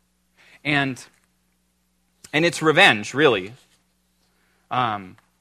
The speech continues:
revenge says, uh, revenge is defined as our own pleasure in seeing someone who hurt us get it back and then some. And, and we're not saying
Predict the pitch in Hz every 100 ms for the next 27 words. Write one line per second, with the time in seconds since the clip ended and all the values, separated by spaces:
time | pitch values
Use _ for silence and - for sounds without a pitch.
0 | _ _ _ 131 143 156 151 151 135 127
1 | - - _ _ 120 117 101 101 - 131
2 | 151 156 139 127 127 139 131 123 113 -
3 | 127 127 156 170 175 165 _ _ - 165
4 | 147 120 92 101 - _ _ _ _ _
5 | _ - 143 135 - 170 165 160 170 160
6 | 147 127 120 - 147 127 98 - - -
7 | - _ 131 127 147 175 123 131 123 -
8 | - - 131 110 110 117 113 - 92 76
9 | 107 _ _ _ _ _ _ _ _ _
10 | _ _ _ _ _ _ _ _ _ _
11 | _ _ _ _ _ _ _ _ _ _
12 | _ _ _ _ _ _ _ - 143 156
13 | 147 147 156 175 180 - 180 160 139 131